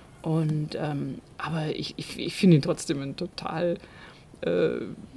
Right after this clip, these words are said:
klasse Spieler, irgendwie, dem ich sehr, sehr gern zuschaue. Und von, ich hoffe halt einfach, dass der im Lauf der Saison, ich glaub, das ist eine ganz wichtige Saison für ihn, auch jetzt, ähm, in Stuttgart, dass er da irgendwie Tritt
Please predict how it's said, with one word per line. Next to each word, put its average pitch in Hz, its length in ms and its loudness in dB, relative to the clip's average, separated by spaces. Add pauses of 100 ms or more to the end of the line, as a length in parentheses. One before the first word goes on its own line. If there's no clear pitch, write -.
(260)
klasse - 340 -2
Spieler, 165 580 2
irgendwie, 156 220 2
dem 156 180 0
ich 151 120 -4
sehr, 170 120 2
sehr 170 120 2
gern 156 200 -4
zuschaue. 165 480 -2
Und 147 140 -4
von, 151 480 -4
ich 156 140 -2
hoffe 175 200 0
halt 214 120 0
einfach, 202 300 -4
dass 175 180 -6
der 170 140 -2
im 165 100 0
Lauf 156 220 -4
der 165 200 -4
Saison, 160 420 0
ich 165 120 -2
glaub, 165 180 -8
das 170 140 -4
ist 160 160 4
eine 165 80 -4
ganz 160 200 -4
wichtige 170 300 -4
Saison 185 320 -4
für - 160 -4
ihn, 196 220 -2
auch 156 180 -6
jetzt, - 300 -8
ähm, 170 240 -2 (500)
in 170 140 -2
Stuttgart, 185 420 -6
dass 165 140 -4
er 165 60 0
da 160 440 -4 (240)
irgendwie 170 560 0 (720)
Tritt - 380 2